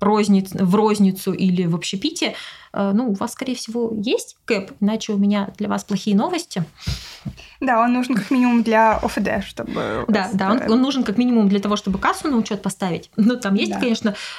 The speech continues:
Speaker 1: э, прекрасные схемы, чтобы поставить на учёт кассу, просто сход-, сходив ногами в налоговую, но мне кажется, что это сейчас очень редкая история,
Speaker 2: Да.
Speaker 1: когда люди готовы ради кассы не оформлять кэп, а пойти ногами в налоговую.
Speaker 2: Мгм.
Speaker 1: Так вот, мы отвлеклись.
Speaker 2: Да.
Speaker 1: А,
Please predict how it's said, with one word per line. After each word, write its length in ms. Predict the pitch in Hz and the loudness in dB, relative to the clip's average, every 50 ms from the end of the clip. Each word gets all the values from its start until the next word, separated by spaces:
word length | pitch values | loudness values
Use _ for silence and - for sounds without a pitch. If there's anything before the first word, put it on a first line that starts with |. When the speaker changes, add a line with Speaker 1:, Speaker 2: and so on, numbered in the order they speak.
| - - | -8 -4
Speaker 1:
э, 420 | - 196 196 196 196 196 196 190 196 | -2 0 2 2 2 2 2 2 0
прекрасные 580 | 220 214 - 226 214 208 208 - 202 196 196 | -2 0 0 0 0 0 0 2 2 4 2
схемы, 400 | 190 - - - 226 214 208 196 | 2 -2 -2 0 2 4 4 2
чтобы 260 | 190 - - 196 185 180 | 2 0 -2 -2 -2 -2
поставить 500 | - 190 190 - 214 202 196 190 190 196 | -2 -4 -4 -2 -2 0 0 2 2 4
на 120 | 190 190 | 4 4
учёт 300 | 190 190 - 202 190 - | 4 2 0 -4 -4 -2
кассу, 520 | - 202 190 190 190 - - 185 180 180 - | 0 0 0 0 -2 -4 -6 -6 -6 -6 -6
просто 260 | - 233 - - - | -4 -4 -4 -4 -6
сход-, 540 | 196 - - - 208 196 190 - 208 190 196 | -10 -8 -4 0 0 0 0 -2 -4 -6 -6
сходив 440 | - - - 208 180 196 196 - - | -4 0 0 2 2 2 0 0 0
ногами 360 | 208 202 196 196 190 185 185 180 | 2 2 4 4 2 2 2 2
в 80 | 185 | 2
налоговую, 640 | 190 190 202 254 359 359 320 262 226 208 190 175 180 - - - - - - - | 2 2 2 2 2 0 0 0 2 2 0 0 -2 -6 -14 -16 -18 -18 -8 -4
но 80 | 214 | -2
мне 120 | 214 214 202 | 0 0 0
кажется, 240 | - 214 - - 196 | -2 -4 -4 -6 -6
что 160 | - - 202 | -4 -4 -4
это 100 | 202 202 | -2 -4
сейчас 260 | - - - 202 - | -4 -4 -6 -6 -4
очень 320 | 208 - - 214 214 196 - | -2 0 0 0 0 0 0
редкая 460 | - 226 240 233 226 - - 190 175 | 0 2 2 0 0 -2 -2 -2 -2
история, 400 | 165 - - - 196 196 185 220 | -2 -4 -2 0 2 2 2 2
Speaker 2:
Да. 120 | - 247 233 | 0 0 0
Speaker 1:
когда 300 | 233 - 180 175 170 - | 2 2 0 0 -2 0
люди 280 | - 190 190 190 175 190 | 2 2 4 4 4 4
готовы 460 | 180 - 208 - 220 202 190 196 190 | 2 2 2 2 2 2 4 2 2
ради 420 | 185 185 180 175 170 180 175 175 - - - - - _ | 2 0 0 -2 -2 -2 -4 -6 -8 -12 -16 -20 -20 _
кассы 380 | - - 214 - - - - 220 | 0 0 0 0 0 0 2 4
не 160 | 202 196 196 | 6 6 4
оформлять 480 | 190 190 - 196 190 190 190 185 185 - | 4 0 0 2 2 2 2 0 -2 -4
кэп, 220 | - 226 247 254 - | -2 -2 -2 -2 -4
а 40 | 220 | -4
пойти 340 | 220 185 175 170 - - 202 | -4 -4 -4 -4 -2 0 2
ногами 340 | 196 180 175 185 185 196 | 2 2 2 2 2 2
в 80 | 185 180 | 2 2
налоговую. 500 | 185 185 180 175 175 - 175 - 185 190 196 | 0 0 -2 -4 -6 -8 -8 -6 -6 -2 2
Speaker 2:
Мгм. 60 | 254 | 2
Speaker 1:
Так 80 | 233 226 220 | 2 2 0
вот, 140 | 151 - - | 0 2 2
мы 120 | 233 294 | 2 2
отвлеклись. 480 | 294 - 254 240 - - 170 - - - - | 2 0 -2 -2 -2 -4 -6 -6 -8 -8 -4
Speaker 2:
Да. 160 | - 247 - - - - - - - - | -2 -2 -2 -4 -8 -16 -20 -20 -4 0
Speaker 1:
А, 560 | - 208 208 208 208 202 202 202 202 202 | 2 2 4 4 4 4 4 4 2 2